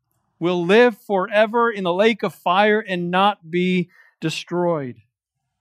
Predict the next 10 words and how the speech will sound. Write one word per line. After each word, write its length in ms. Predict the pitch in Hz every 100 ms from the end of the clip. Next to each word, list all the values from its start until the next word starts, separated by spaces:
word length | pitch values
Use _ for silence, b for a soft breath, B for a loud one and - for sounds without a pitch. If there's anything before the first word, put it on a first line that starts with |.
| _ _ _ _ _ _ _ _ _ _ _ _
And 200 | 170 175
one 240 | 180 233 254
reason 460 | 240 247 220 254
the 100 | 240
punishment 580 | - 208 240 233 247 247
never 320 | 196 202 196
ends 480 | 214 196 214 254 254
is 120 | 214
because 420 | 185 202 214 185 165
those 480 | 202 233 277 262